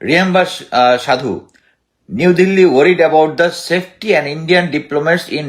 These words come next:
Dhaka who could well come under fire if violence escalated।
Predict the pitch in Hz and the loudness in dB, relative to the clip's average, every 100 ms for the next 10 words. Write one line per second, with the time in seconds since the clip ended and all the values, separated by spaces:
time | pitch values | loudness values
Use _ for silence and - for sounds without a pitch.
0 | 107 117 120 160 196 262 _ _ _ _ | -8 -4 -2 -2 -2 -6 _ _ _ _
1 | _ - 196 196 190 190 127 185 208 196 | _ 0 0 0 -4 -2 2 2 2 0
2 | 156 151 143 147 - 151 156 165 - 147 | 0 0 0 -4 -2 2 2 0 -6 -8
3 | - 123 123 127 107 - 98 90 | -2 -2 0 -2 -6 -8 -8 -6